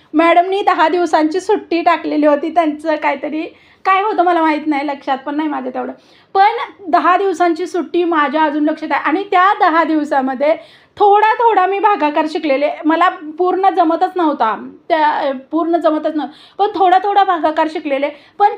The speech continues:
त्या वेळेला पहिल्यांदा कळलं की गाईड असते आणि त्यात उत्तरं असतात. तर मी सगळी गाईडमधली उत्तरं बघून काढली त्या, ते दिवस. आणि त्याच्यानंतर मग मला छडी खायलाच लागली नाही कधी.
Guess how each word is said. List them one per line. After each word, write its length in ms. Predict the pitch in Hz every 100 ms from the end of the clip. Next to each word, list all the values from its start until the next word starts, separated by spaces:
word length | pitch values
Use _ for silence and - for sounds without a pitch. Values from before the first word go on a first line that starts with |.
| -
त्या 280 | 370 381
वेळेला 520 | 415 392 359 330 320 349
पहिल्यांदा 600 | 349 320 311 330 392 392
कळलं 340 | 381 349 311
की 140 | 311 403
गाईड 400 | 285 277 320 349
असते 400 | 311 302 302 311
आणि 100 | 330
त्यात 200 | 349 381
उत्तरं 360 | 285 - 285
असतात. 280 | 349 254 302
तर 360 | - - - 466
मी 240 | 415 453
सगळी 360 | 523 494 392 466
गाईडमधली 540 | 381 370 349 330 339
उत्तरं 380 | 359 - 330 370 370 - -
बघून 400 | 302 302 285 370
काढली 500 | 415 415 381 320 339
त्या, 240 | 381 370 - - - 392 330
ते 300 | - 359 359
दिवस. 280 | 359 302
आणि 280 | 294 294 415
त्याच्यानंतर 580 | 415 359 370 349 349 339
मग 180 | 359 359
मला 200 | 359 370
छडी 280 | - 320 381
खायलाच 400 | 427 311 320 392
लागली 280 | 370 330
नाही 180 | 302 285 294
कधी. 180 | 240